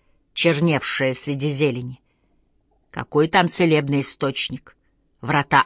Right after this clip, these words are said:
ада? Боязно мне, говорю. А его сиятельство отвечает: «Поздно уж бояться». «Верно ль, никакой беды не выйдет?» — спрашиваю.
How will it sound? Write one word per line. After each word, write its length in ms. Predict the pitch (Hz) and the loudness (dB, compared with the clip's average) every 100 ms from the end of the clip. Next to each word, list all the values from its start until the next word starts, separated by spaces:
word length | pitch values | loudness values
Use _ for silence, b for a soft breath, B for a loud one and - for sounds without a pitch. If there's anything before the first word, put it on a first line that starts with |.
| - | 2
ада? 400 | 131 151 135 - _ _ _ _ _ _ - | -2 -2 -4 -8 _ _ _ _ _ _ -20
Боязно 680 | 127 131 135 139 120 135 | -6 -2 0 0 -2 0
мне, 220 | 135 131 120 | 0 0 -2
говорю. 420 | 127 123 123 120 _ _ _ _ _ _ _ _ _ _ | -6 -6 -6 -10 _ _ _ _ _ _ _ _ _ _
А 120 | 170 | 4
его 240 | 160 151 | 4 2
сиятельство 640 | 147 151 143 139 139 - 143 | 0 -2 -2 -2 -4 -2 -4
отвечает: 640 | - 139 - 139 131 - b b | -2 -2 0 0 -2 -6 b b
«Поздно 440 | - 151 160 - 170 | 0 4 4 4 2
уж 120 | 147 | 2
бояться». 680 | 156 170 170 165 - 175 165 _ _ _ _ _ _ _ B B B | 4 4 4 2 0 -2 -6 _ _ _ _ _ _ _ B B B
«Верно 500 | 185 226 247 269 381 | 6 8 8 6 4
ль, 160 | 370 - _ - | 4 0 _ 4
никакой 580 | 220 262 240 226 254 233 | 8 8 6 2 2 2
беды 300 | 247 196 151 | 2 2 2
не 120 | 147 | 2
выйдет?» — 440 | 143 139 143 - - | 2 2 -2 -6 -8
спрашиваю. 760 | - - 151 131 151 143 147 | -6 2 2 2 0 2 2